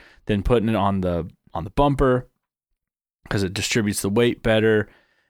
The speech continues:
and it, it, it, uh, it pulls the trailer in a more natural way than, like, at a joint. Like, when,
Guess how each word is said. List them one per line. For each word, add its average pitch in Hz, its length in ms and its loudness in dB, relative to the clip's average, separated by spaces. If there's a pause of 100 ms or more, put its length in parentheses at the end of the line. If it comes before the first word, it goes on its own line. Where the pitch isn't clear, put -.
and 101 140 0
it, 98 220 -2
it, 101 220 -4 (140)
it, 90 180 -4
uh, 73 320 -4 (400)
it - 220 -8
pulls 127 400 2
the 101 340 2
trailer 117 320 2
in 98 320 -6
a 85 80 -4
more 101 240 0
natural 95 440 0
way 98 240 0
than, 90 320 -2 (540)
like, 101 220 -6
at 98 120 -2
a 90 80 -4
joint. 95 480 -2
Like, 90 200 -10
when, 92 300 -4